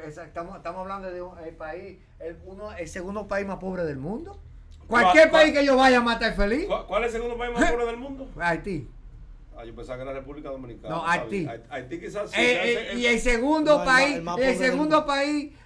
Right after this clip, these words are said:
Speaker 1: más contaminado
Speaker 2: Qui-,
Speaker 1: del
Speaker 2: qui-,
Speaker 1: agua
Speaker 2: qui-,
Speaker 1: es Haití.
Speaker 2: quizás sea el primero más pobre del mundo,
Speaker 1: No,
Speaker 2: puede
Speaker 1: no, no,
Speaker 2: ser.
Speaker 1: Tío
Speaker 3: Segundo
Speaker 1: Pía,
Speaker 3: este hemisferio.
Speaker 1: Tío Pía,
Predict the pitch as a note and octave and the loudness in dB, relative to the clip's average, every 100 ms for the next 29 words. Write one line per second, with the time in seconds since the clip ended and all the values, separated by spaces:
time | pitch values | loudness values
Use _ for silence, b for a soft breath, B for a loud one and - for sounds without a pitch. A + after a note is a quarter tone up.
0 | b F#3 A#3 B3+ C4 C4 B3 A#3 B3 A#3+ | b -2 -2 0 -4 -4 -4 -2 0 2
1 | A3 G#3+ C4+ B3+ A#3+ G#3+ G#3 F#3 G#3+ F3+ | 2 4 6 6 2 2 0 -4 -10 -16
2 | A#2+ - E3 D3+ F#3 A#3 A#3 A3 E3+ A3 | -16 -8 -6 -2 -2 -2 -4 -6 -4 -4
3 | G#3+ F3 E3 F3+ F3 C#3 F#3 G3 G#3+ G3 | -4 -6 -6 -6 -6 -6 -8 0 0 2
4 | G#3 - A3 A3+ G#3 A3 G#3+ G3+ G3 F#3 | -2 -2 4 4 4 4 4 2 -2 -4
5 | F3 A3 A3+ A3 A3+ G#3 C#3 | -8 -2 0 0 0 0 -2